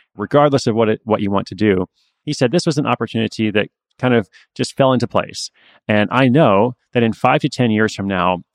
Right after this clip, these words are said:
I'll look back at my time spent and realize it was all worth it. If I didn't go for it now, I'd be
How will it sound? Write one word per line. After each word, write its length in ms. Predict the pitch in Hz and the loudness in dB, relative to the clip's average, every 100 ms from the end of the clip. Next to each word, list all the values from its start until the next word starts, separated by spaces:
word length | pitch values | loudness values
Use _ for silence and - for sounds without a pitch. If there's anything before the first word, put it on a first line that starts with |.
| _ | _
I'll 100 | 104 | -2
look 180 | 110 156 | 0 0
back 200 | 147 127 | 0 0
at 80 | 139 | -2
my 120 | 120 | -4
time 280 | - 113 110 | -2 -2 -2
spent 380 | - 107 98 - | -4 -2 -2 -2
and 180 | 101 95 | -8 -2
realize 440 | 123 123 117 110 - | 0 2 2 -2 -6
it 120 | 107 | -8
was 120 | 104 | -6
all 200 | - 101 | -4 -2
worth 200 | 95 92 | -2 -2
it. 240 | - - - _ _ _ _ _ - | -6 -10 -20 _ _ _ _ _ -10
If 100 | - | -4
I 120 | 101 | -2
didn't 260 | 95 190 180 | 2 0 2
go 160 | 127 117 | 0 0
for 160 | 107 | 0
it 80 | 90 | 0
now, 240 | 98 98 95 | 0 0 0
I'd 120 | 107 | -2
be 140 | 117 | -4